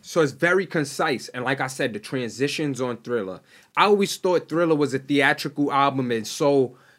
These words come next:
so mainstream. But I went back and listened to it,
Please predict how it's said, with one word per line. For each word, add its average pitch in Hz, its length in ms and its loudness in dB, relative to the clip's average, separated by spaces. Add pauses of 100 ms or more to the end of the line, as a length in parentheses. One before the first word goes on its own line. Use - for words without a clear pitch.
so 165 300 4
mainstream. 160 960 0 (320)
But 143 140 2
I 165 80 4
went 165 220 2
back 170 220 2
and 143 160 0
listened 196 280 0
to 143 180 -2
it, 131 200 -2